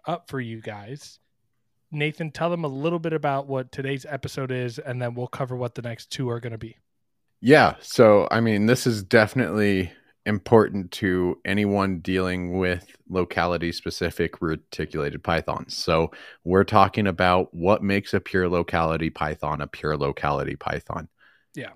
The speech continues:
Speaker 2: You know,
Speaker 1: And
Speaker 2: there's, there's a lot of things that you hear around the forums and, you know, a lot of, again, misinformation that we wanna clear up and, you know, just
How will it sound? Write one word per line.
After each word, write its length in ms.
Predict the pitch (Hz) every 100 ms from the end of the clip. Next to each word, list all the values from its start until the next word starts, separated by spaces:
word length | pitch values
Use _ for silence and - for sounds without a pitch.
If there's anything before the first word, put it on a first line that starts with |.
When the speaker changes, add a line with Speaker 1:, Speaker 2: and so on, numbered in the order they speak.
| _ _ _ - -
Speaker 2:
You 120 | 90
know, 160 | 80 80
Speaker 1:
And 100 | 82
Speaker 2:
there's, 240 | 87 82 -
there's 220 | 92 87
a 60 |
lot 280 | 85 90 101
of 120 | 101
things 560 | - 107 101 101 101 -
that 240 | 98 90
you 140 | 90 87
hear 340 | - 92 92
around 260 | 87 85 85
the 60 |
forums 640 | - - 98 101 98 98 92
and, 680 | 85 82 78 78 76 76 -
you 140 | 78
know, 200 | 82 76
a 20 |
lot 240 | 76 82 85
of, 260 | 76 78 _ _ _ _ -
again, 460 | 90 95 95 101
misinformation 920 | 98 95 104 92 92 87 90 - 107
that 180 | 101 90
we 100 | 85
wanna 500 | 80 80 80 76 73 -
clear 300 | - 95 85
up 260 | 87 104 -
and, 380 | 87 80 69
you 60 | 87
know, 180 | 82 82
just 280 | 85 80